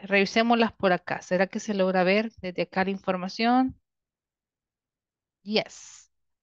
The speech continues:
Ricky Martin was born in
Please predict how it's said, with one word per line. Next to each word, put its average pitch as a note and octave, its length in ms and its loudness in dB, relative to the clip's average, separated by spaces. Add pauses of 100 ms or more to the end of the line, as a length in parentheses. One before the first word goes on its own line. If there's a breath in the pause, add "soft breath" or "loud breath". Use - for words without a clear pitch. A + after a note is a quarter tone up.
(280)
Ricky C4+ 540 -2
Martin G3 580 -8
was F#3 260 -2
born G#3+ 540 0 (200)
in A#3+ 840 -4